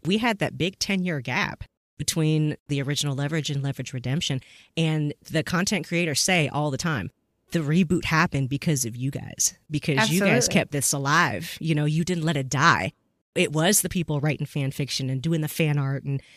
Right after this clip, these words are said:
Speaker 1: talking on Tumblr and Twitter and things like <laughs> that about, you know, this
Speaker 2: Yeah.
Speaker 1: franchise that they loved. And sometimes really magical things can happen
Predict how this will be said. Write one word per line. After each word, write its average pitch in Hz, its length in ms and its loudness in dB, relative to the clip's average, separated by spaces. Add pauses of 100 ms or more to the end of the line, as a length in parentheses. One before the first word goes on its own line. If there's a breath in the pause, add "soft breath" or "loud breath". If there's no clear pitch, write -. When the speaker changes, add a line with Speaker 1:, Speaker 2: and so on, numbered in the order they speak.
(120)
Speaker 1:
talking - 380 0
on 190 180 2
Tumblr 151 560 0
and 143 120 -2
Twitter 147 320 -4
and 151 140 -4
things 156 220 -2
like 196 120 0
<laughs> - 160 6
that - 140 6
about, 208 320 4 (260 soft breath)
you 208 100 -4
know, 190 240 4
this 196 320 2
Speaker 2:
Yeah. 339 100 6
Speaker 1:
franchise 190 580 2
that 180 180 -2
they 165 160 2
loved. 202 440 4
And 160 240 2 (380)
sometimes 254 640 2
really 226 240 0
magical 233 420 0
things 226 240 -2
can 190 120 -4
happen 156 480 -4